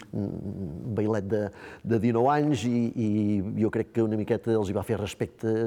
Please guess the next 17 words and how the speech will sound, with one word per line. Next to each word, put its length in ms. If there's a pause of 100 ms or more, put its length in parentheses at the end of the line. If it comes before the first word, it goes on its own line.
(220)
madrileny, 640
no? 140 (420)
I 180
poder 460 (160)
tot 180 (440)
el 140
fet 180
de 80
venir 200
a 40
jugar 160
a 80
Olot 560
i 80
tal, 240
poder 320
un 140